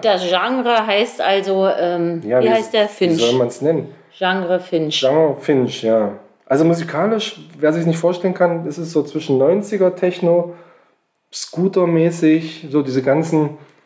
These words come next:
Speaker 2: Charlie Lonois-Dinger, diese ganzen melodiösen Techno-Rave-Dinger von damals und Ballermann.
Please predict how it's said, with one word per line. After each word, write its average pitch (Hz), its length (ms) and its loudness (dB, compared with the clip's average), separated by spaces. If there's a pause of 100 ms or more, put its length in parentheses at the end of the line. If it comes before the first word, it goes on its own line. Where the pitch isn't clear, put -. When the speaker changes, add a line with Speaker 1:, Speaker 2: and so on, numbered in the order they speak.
(380)
Speaker 2:
Charlie 135 260 0
Lonois-Dinger, 170 1000 0
diese 143 160 -4
ganzen 160 260 0
melodiösen 156 800 2
Techno-Rave-Dinger 175 1200 2
von 143 180 -2
damals 185 440 2
und 165 240 -2
Ballermann. 120 480 2